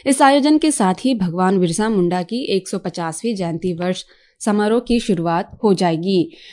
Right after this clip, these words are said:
श्री मोदी भगवान बिरसा मुंडा के सम्मान में एक स्मारक सिक्का और डाक टिकट का अनावरण भी करेंगे। प्रधानमंत्री इस अवसर पर आदिवासी समुदायों के उत्थान और क्षेत्र के ग्रामीण तथा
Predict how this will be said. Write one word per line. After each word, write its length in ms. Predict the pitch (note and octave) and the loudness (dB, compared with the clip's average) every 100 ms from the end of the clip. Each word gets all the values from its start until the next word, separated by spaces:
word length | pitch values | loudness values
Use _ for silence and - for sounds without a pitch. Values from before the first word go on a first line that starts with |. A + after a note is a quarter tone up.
| - - | -14 2
श्री 120 | D4 | 4
मोदी 300 | C#4+ C#4+ D4+ | 6 6 4
भगवान 400 | A#3 A3+ A#3+ B3+ | 2 2 2 4
बिरसा 280 | G3+ G#3+ A3+ | 2 2 2
मुंडा 320 | G3+ F3+ G3 | 2 2 0
के 180 | G#3 A3+ | 0 -2
सम्मान 380 | G#3+ F3 F3 | 0 0 0
में 180 | G3 G#3 | 0 -2
एक 200 | - F#3 | -2 -6
स्मारक 420 | - F#3+ F3 G3 G#3+ | -4 0 0 0 -4
सिक्का 420 | - A3 - C4+ | -8 -6 -4 -4
और 280 | - F#3+ E3+ | -2 -2 0
डाक 260 | F3 E3 - | -2 -4 -8
टिकट 260 | F3 A3 | -6 -6
का 200 | - G3 | -2 -2
अनावरण 640 | G#3 F3 E3+ E3+ F3 F3 G#3+ | -2 -2 -2 -2 -2 -2 0
भी 120 | G#3 | -2
करेंगे। 640 | G#3 F3+ E3 E3 F#3+ E3 - - - - | 0 0 0 2 2 2 -2 -20 -4 4
प्रधानमंत्री 600 | C#4+ D4 D#4 D4 D4+ C4 | 6 8 8 6 4 2
इस 120 | B3+ | 0
अवसर 260 | A#3 C4+ | 0 0
पर 180 | B3+ B3+ | 0 0
आदिवासी 600 | A3 F3+ F#3 F3+ F#3 A3+ | 0 0 0 0 -2 -2
समुदायों 560 | A3 F3+ F3+ E3+ F3 G#3 | 0 0 2 0 0 -2
के 220 | - A#3 | -2 -2
उत्थान 600 | A#3+ G3 - - G3 A3+ | -2 -6 -10 -4 -2 0
और 180 | - G3+ | 0 -2
क्षेत्र 420 | - A3+ A3+ - | 0 -2 -2 -6
के 240 | C4+ A3 | -4 -4
ग्रामीण 380 | G#3 F#3+ F3 F3+ | -2 -2 0 -2
तथा 420 | F#3+ G3 F#3 A3+ | -2 -6 -4 -6